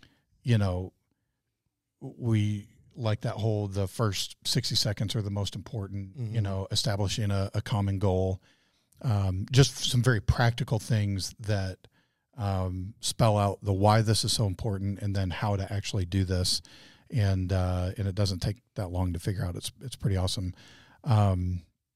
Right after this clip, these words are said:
Speaker 1: and then my mind went blank.
Speaker 2: I would say the f-, the two that kinda stick out to me is maybe, like, if we can share a couple, is you said one, the first sixty seconds.
Speaker 1: Mm-hmm.
Speaker 2: You have one opportunity to start that conversation, and how you start it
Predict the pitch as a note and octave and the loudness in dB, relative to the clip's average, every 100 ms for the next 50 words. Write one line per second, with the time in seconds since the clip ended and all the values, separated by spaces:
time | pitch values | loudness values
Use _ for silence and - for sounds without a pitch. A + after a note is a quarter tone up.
0 | _ _ _ _ _ _ _ _ _ _ | _ _ _ _ _ _ _ _ _ _
1 | _ _ _ _ _ _ _ _ _ _ | _ _ _ _ _ _ _ _ _ _
2 | _ - C3 G#2 G2 G2 F2+ - _ _ | _ 0 2 4 2 -2 -4 -10 _ _
3 | _ A2 G#2+ A#2+ F#2 - - - - _ | _ -8 -4 -4 -6 -10 -14 -14 -20 _
4 | C#3+ F3+ F3 D3+ C3+ A2 G2 - - A#2+ | 2 2 4 2 2 0 -6 -20 -8 -6
5 | A#2 - D#3+ D#3+ D3+ B2+ - C3+ A#2 - | -6 -4 0 2 2 0 -2 -2 -2 -2
6 | A2+ A2+ A2 A#2 A2+ G2+ A2+ A2 G#2 G2+ | -4 -4 -4 -4 -4 -4 -6 -4 -4 -6
7 | F#2 G2 A#2 G#2 F#2+ - G#2 G2 - G2 | -10 -10 -10 -10 -10 -10 -10 -10 -10 -10
8 | G2 G2 F#2+ F#2+ A2 G#2+ A2 G2+ G2 F#2+ | -8 -8 -10 -10 -8 -6 -6 -6 -8 -10
9 | F#2+ A#2 G#2+ G#2+ - G2+ - F#2+ G#2 A2 | -8 -8 -8 -10 -12 -12 -12 -16 -20 -20
10 | - C3 A2 G#2 - _ _ _ _ _ | -20 -12 -10 -10 -14 _ _ _ _ _
11 | _ _ _ _ _ C3+ A#2+ G2+ A2+ B2 | _ _ _ _ _ -4 -4 -2 -2 0
12 | B2 G2+ B2+ A2+ G#2 - A2 A2 G2 A#2 | -2 -2 -4 -4 -6 -8 -8 -8 -10 -10
13 | G#2+ G2+ F#2 G#2 F2 G2+ G2 A2+ A2 G2+ | -10 -10 -8 -8 -8 -8 -6 -4 -4 -4
14 | - G#2 G#2+ B2+ | -6 -4 -2 -4